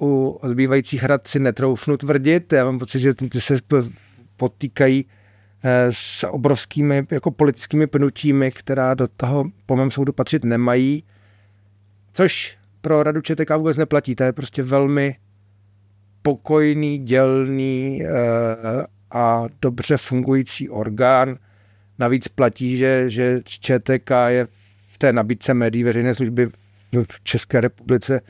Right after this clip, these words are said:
s velkým náskokem nejlépe fungující. Eh, takže v tomhle směru to,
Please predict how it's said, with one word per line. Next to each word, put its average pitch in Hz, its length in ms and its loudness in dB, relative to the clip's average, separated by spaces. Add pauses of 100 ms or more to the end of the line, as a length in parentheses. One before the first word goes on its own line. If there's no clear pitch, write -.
(220)
s - 120 -10
velkým 135 460 0
náskokem 156 600 -2
nejlépe 156 360 2
fungující. 147 880 -2 (460)
Eh, 135 340 2
takže 131 260 0
v 135 60 -6
tomhle 147 320 -2
směru 151 520 0 (640)
to, 139 260 2